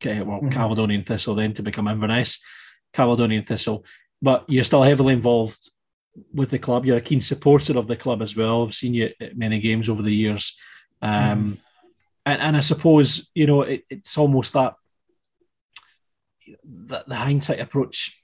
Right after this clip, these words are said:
Speaker 1: you know, back in, you know, you mentioned there about the, the merger, and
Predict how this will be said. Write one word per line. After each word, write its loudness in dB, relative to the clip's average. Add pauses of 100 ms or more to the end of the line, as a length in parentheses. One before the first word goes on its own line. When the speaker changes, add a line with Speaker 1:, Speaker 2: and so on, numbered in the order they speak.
Speaker 1:
you -6
know, 2
back -4
in, -4
you -6
know, 0
you 2
mentioned 0
there 2
about -2
the, -8
the -10
merger, 0
and -2